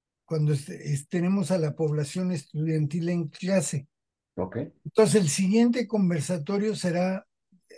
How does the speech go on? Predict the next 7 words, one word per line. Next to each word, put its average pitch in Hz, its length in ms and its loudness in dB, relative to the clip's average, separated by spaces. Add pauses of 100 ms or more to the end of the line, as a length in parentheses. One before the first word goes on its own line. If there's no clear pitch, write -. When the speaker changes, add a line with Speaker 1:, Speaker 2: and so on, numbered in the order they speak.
Speaker 1:
retomaremos 160 800 0
los 160 160 0
conversatorios 151 800 -2
hasta 175 280 -4
marzo, 175 560 0 (360)
Speaker 2:
Ok. 98 240 -2
Speaker 1:
¿no? 170 260 0